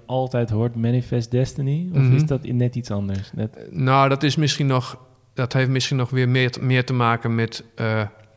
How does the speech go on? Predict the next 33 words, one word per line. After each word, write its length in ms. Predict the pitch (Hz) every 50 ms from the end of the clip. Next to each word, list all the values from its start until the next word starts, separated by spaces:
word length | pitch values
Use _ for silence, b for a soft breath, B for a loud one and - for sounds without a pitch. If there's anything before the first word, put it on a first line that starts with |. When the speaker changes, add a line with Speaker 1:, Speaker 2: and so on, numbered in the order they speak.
| _ _ _ -
Speaker 2:
het 160 | - 113 107
idee 320 | 117 104 107 104 107 107
van 140 | - - 101
Amerika, 640 | 101 101 101 101 98 98 95 - - - 101 104 104
van, 180 | - - - 104
Speaker 1:
Oké. 160 | 101 98 98 B B B B B B B B B B B
Speaker 2:
eh, 180 | - 107 101
manifest 560 | 101 101 107 110 113 107 - 104 104 101 113
destiny. 520 | 113 107 117 - - 123 117 113 110 107 107
Dat, 240 | 110 107 - - - - - - -
dat 160 | - 110 107 - - _ _ -
gaat 280 | - - 110 107 -
vooral 320 | - - 113 110 107 - -
over 320 | 107 107 104 110 110 110 104 - -
dat, 300 | - 113 110 104 - - - _ _ _ _ _ _ _ _ _
eh, 500 | - - - - _ _ - 110 110 110
Amerika 640 | 113 - 117 117 123 123 123 117 120 - 113 110 107
een 80 | 110
soort 260 | - - 120 113 107
van, 300 | - - 110 107 107 104
ehm, 340 | 104 104 104 104 104 104 98 98 - - - - B B B B B B B B
ja, 260 | - 104 98 - -
een 100 | 107 101 -
taak 320 | - 120 110 107 107 -
heeft 440 | - 101 101 104 104 - - - - - _
om 320 | - 113 107 107 107 104 101 - - B B B B B B B B B B B B B _ _ _ _ _ _ -
vrijheid 800 | - - - 127 120 113 113 113 107 104 98 98 98 - - -
en 340 | - 107 107 110 104 107 - -
gelijkheid 680 | - - 123 110 117 113 113 113 113 110 98 107 107 104
Speaker 1:
Mm, 40 | 98
Speaker 2:
en 40 | 104
Speaker 1:
ja. 180 | 104 117 117
Speaker 2:
democratie 720 | 117 113 110 - - 113 104 - - - 120 110 104 -